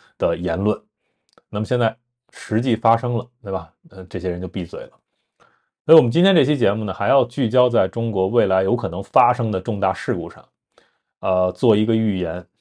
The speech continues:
啊，希望它不成真，但是呢，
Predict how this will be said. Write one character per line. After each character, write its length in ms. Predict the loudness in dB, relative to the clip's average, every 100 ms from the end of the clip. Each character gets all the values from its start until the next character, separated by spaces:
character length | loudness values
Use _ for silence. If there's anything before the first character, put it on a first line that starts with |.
| _ -20
啊， 240 | -20 -20 -20
希 320 | -16 -4 4
望 240 | 6 4
它 140 | 0 -4
不 180 | -2 -4
成 240 | -4 0
真， 260 | 0 0 -2
但 180 | -4 -4
是 280 | -6 -6 -4
呢， 280 | -6 -10